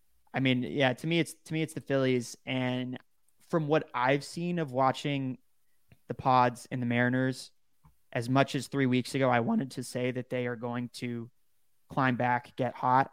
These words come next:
I don't see it from those teams right now, unless they make some, some moves before the deadline, shake things up. Um, Nick, you've been calling for the,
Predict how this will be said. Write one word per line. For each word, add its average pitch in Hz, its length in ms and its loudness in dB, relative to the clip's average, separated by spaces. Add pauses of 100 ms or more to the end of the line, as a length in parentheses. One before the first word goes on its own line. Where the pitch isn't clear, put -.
I 139 60 0
don't 139 380 0
see 127 220 0
it 117 100 -4
from 127 160 -4
those 113 180 -4
teams 113 320 -8
right 110 240 -10
now, - 320 -10
unless 135 280 4
they 139 100 6
make 135 220 6
some, 143 200 -4
some - 500 -4
moves 139 420 6
before 139 320 2
the 131 80 0
deadline, 139 600 4
shake - 300 -4
things 127 220 0
up. 175 280 6 (560)
Um, 113 520 0 (200)
Nick, 135 200 -2
you've 139 160 4
been 127 160 2
calling 131 320 4
for 123 220 0
the, 113 280 0